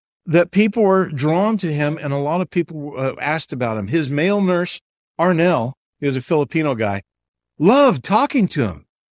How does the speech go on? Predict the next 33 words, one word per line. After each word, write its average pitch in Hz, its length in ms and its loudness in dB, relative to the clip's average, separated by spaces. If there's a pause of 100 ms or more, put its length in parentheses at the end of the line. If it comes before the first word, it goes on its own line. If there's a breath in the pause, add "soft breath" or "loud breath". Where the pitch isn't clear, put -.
(120)
And 151 100 2
he 156 60 2
told 196 240 2
Paula, 202 340 4
"He's 247 300 0
my 254 180 2
favorite. 240 400 0
He's, 156 180 -4 (380)
I 185 140 2
always 233 360 4
love 202 200 0
coming 190 320 0
into 180 240 0
this 175 260 -2
room. 170 220 -4 (180 loud breath)
He's 151 220 0
always 180 240 2
a 156 60 -4
positive 143 480 -8
guy." 107 320 -6 (2500)
The 131 100 2
head 185 320 4
of 165 160 0
nursing, 165 460 0
the 127 100 0
director 143 460 0
of 127 100 0
nurses, 139 540 -2 (100)
also 135 380 0
said, 117 460 -4 (440)
told 123 260 0
Paula 113 340 -4
that 107 180 -6